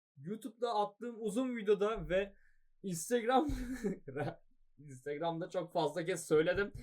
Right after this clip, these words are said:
Bu arada şu an bu videoyu izlerken siz ben dokuzuncu ligin sonunda gözüküyorum fakat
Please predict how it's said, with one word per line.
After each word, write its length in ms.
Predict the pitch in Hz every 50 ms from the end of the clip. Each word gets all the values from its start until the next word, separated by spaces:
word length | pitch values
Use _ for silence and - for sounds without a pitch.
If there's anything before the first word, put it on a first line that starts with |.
| - - - - - - - - - _
Bu 160 | 127 165 202
arada 260 | 226 233 220 226 247 240
şu 180 | - - 233
an 220 | 233 240 247 247 - _ _ _ _ - 175
bu 200 | 160 165 185 208
videoyu 220 | 214 214 233 233
izlerken 520 | 226 202 185 214 247 247 233 - 233 220
siz 440 | 214 - - 254 240 - - - - _ - - - - 131
ben 320 | 127 143 175 202 226 202
dokuzuncu 480 | 190 190 185 196 202 202 214 226 240 233
ligin 200 | 240 214 254 254
sonunda 480 | 240 - 214 208 196 214 226 226 240
gözüküyorum 580 | 240 226 208 180 170 165 - 180 190 208 226 214 -
fakat 420 | - 214 208 - 214 233 - -